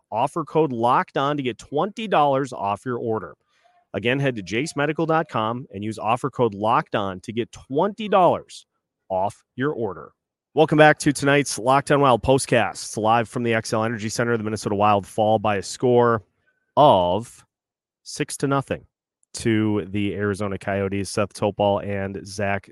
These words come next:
Zeman hanging out here from the press box. And, uh, let's go all the way back to the, uh, beginning here. And, uh, s-, I'm gonna just let you, uh,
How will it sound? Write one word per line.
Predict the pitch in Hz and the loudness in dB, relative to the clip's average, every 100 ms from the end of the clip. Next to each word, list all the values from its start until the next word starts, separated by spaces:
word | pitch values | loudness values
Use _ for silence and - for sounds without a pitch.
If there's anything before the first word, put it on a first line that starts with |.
| - | -16
Zeman | 101 113 117 110 | -8 -4 -4 -2
hanging | 113 110 107 | -4 -2 -4
out | 110 | -2
here | 107 107 104 _ - - _ _ _ _ _ _ _ | 0 -2 -2 _ -20 -20 _ _ _ _ _ _ _
from | _ 139 | _ -4
the | 127 | -2
press | - 185 180 | 2 2 2
box. | - 165 165 165 - - | 4 6 6 2 -8 -10
And, | 139 147 147 147 135 | -2 0 0 0 0
uh, | 135 127 123 98 - - - | 2 4 2 -4 -14 -20 -16
let's | 127 - | -14 -8
go | 127 | -2
all | 131 | -2
the | 120 | 0
way | 120 | -2
back | 107 110 113 - - _ - | 0 0 -2 -10 -20 _ -10
to | 107 107 104 | -4 -2 -4
the, | 95 104 101 101 101 | -4 -4 -2 -2 -2
uh, | 98 95 92 - _ _ _ _ | -2 -4 -6 -10 _ _ _ _
beginning | 101 92 104 104 | -10 -8 -6 -8
here. | 92 98 95 95 | -10 -8 -8 -10
And, | 98 95 95 95 | -12 -12 -8 -6
uh, | 92 | -4
s-, | 95 - - | -6 -10 -10
I'm | 107 | -6
gonna | 123 107 | -4 -4
just | 104 - | -6 -6
let | 101 104 | -2 -2
you, | 95 104 104 107 104 | -2 -6 -4 -4 -2
uh, | 98 95 | -2 -2